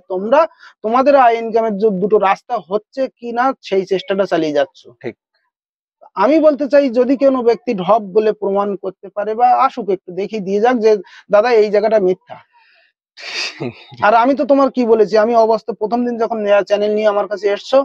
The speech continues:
Speaker 1: অবাস্তব কিছু আলোচনা করবো না ভাই, যেটা যুক্তিযুক্ত। আমি তোমার চ্যানেলে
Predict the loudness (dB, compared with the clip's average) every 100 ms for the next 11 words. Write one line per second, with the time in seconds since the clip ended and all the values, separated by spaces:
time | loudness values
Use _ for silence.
0 | 0 -20 -14 0 4 4 2 -6 -10 0
1 | 0 0 -4 -6 -4 -4 -2 -2 0 -2
2 | -4 _ _ -4 0 2 2 0 -2 -2
3 | -2 0 -2 2 0 2 0 2 0 2